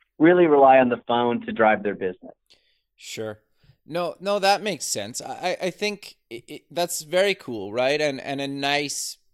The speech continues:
Speaker 2: pretty, f-, pretty inexpensive way of handling that, right? Because obviously some of those phone systems get to be hundreds of dollars a month, and you need a clunky desk phone, and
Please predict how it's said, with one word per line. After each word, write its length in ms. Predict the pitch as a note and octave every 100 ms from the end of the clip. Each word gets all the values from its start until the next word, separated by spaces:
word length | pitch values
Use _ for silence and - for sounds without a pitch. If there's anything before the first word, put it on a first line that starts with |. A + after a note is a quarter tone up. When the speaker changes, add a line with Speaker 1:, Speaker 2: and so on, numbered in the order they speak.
| _ _ _ _ _
Speaker 2:
pretty, 280 | D#3 C#3
f-, 300 | A#2+ - - _ _ _ -
pretty 200 | A3+ A#3
inexpensive 1300 | E3+ E3 C#3 - - D#3 D#3 - C#3+ C3+ B2+ A#2 _ _ _ _ _ _
way 340 | B2 D#3 D3+
of 100 | C#3+
handling 540 | A#2 D3+ E3 B2+ G#2+ D#2+
that, 180 | D#2+ -
right? 360 | A#2 B2 D3 -
Because 640 | E3 E3+ D#3 C#3+ - - _ _ _ _ _ C#3+
obviously 480 | D3+ D#3+ - D#3+
some 220 | C#3+ D#3 D3+
of 80 |
those 200 | D#3 C#3+
phone 260 | - C3 D3
systems 500 | - C3+ - C#3 B2+
get 240 | C#3 C3+
to 80 | -
be 140 | C3 C3
hundreds 460 | C3 C#3 D3+ C3
of 200 | C#3+ - _ _ _ _
dollars 460 | D3+ D#3 D#3+ D#3+ C#3
a 60 | C#3+
month, 580 | D3 D#3+ E3+ E3 -
and 240 | D3+ C#3+ B2+ _ _ _
you 120 | - D3
need 160 | D#3+
a 60 | E3
clunky 460 | - D#3 D#3+ E3
desk 340 | C#3+ D3 D3+ -
phone, 520 | - D#3 D#3 D#3 D#3
and 320 | C#3+ B2+ E2+